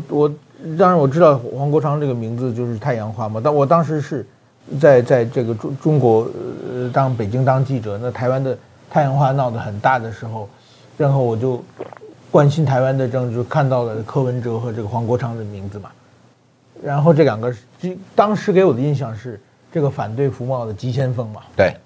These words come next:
Speaker 1: 现在这两个人好像都在接受这个服贸嘛，<laughs> 这个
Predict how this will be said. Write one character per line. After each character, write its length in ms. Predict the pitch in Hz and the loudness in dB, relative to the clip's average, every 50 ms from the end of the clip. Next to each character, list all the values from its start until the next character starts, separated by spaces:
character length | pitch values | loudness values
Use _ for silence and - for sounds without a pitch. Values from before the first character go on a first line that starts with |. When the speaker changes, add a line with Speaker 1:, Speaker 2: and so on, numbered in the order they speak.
| _ _ _ _ _ _ _ _ _ _ _ - - | _ _ _ _ _ _ _ _ _ _ _ -8 -4
Speaker 1:
现 200 | 156 196 214 208 | 0 2 6 8
在 120 | 214 202 | 8 8
这 140 | 185 185 160 | 8 6 4
两 140 | 113 - 110 | 2 2 -2
个 60 | 120 | -4
人 80 | 131 | -4
好 120 | 117 110 101 | -4 -4 -6
像 100 | 113 117 | -6 -4
都 100 | 131 135 | -4 -2
在 140 | 127 127 113 | -2 -4 -4
接 160 | - 135 131 | -2 -4 -4
受 260 | 117 - 123 110 107 | -2 -4 -6 -6 -6
这 120 | 107 110 | -10 -12
个 100 | 107 98 | -14 -16
服 140 | 104 - - 113 | -16 -14 -12 -10
贸 100 | 131 - - - - 160 | -10 -10 -8 -6 -6 -6
嘛， 100 | 127 101 - - | -6 -6 -10 -18
<laughs> 120 | - - - 156 | -8 0 4 4
这 80 | 202 | 6
个 160 | - 143 120 | 6 4 2